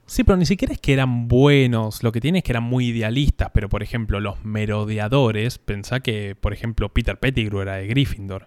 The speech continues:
y es un sorete. Sirius Black y justamente ese grupo de amigos, Sirius Black, Lupin, James Potter y Pettigrew,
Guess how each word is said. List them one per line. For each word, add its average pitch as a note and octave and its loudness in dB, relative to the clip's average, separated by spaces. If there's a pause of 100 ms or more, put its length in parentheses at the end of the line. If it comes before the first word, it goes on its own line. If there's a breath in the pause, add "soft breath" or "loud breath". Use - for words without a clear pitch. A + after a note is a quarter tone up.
y G#2 -6
es G2+ -4
un G2+ -10
sorete. G#2+ -4 (180 soft breath)
Sirius A2+ 0
Black B2 0 (100)
y G#2 -8
justamente C3 -2
ese B2 -4
grupo B2 2
de A#2 0
amigos, B2+ 0
Sirius A2+ -6
Black, A#2 -2
Lupin, A2+ 0
James A2+ -6
Potter A#2+ -4
y G#2+ -10
Pettigrew, A#2+ -2